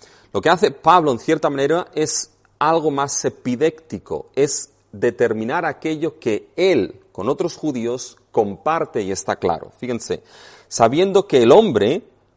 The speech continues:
no es justificado por las obras de la ley, sino por la fe en Jesucristo, nosotros también hemos creído en Jesucristo para ser justificados por la fe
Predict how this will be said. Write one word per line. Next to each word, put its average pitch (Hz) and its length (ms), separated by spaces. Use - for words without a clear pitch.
no 131 160
es 180 120
justificado 147 640
por 127 120
las 110 200
obras 147 180
de 175 80
la 175 80
ley, 143 160
sino 120 240
por 101 140
la 92 100
fe - 80
en 139 80
Jesucristo, 151 500
nosotros 185 680
también 147 420
hemos 123 240
creído 135 300
en 127 80
Jesucristo 135 640
para 101 180
ser 127 180
justificados 110 640
por 143 160
la 127 80
fe 92 280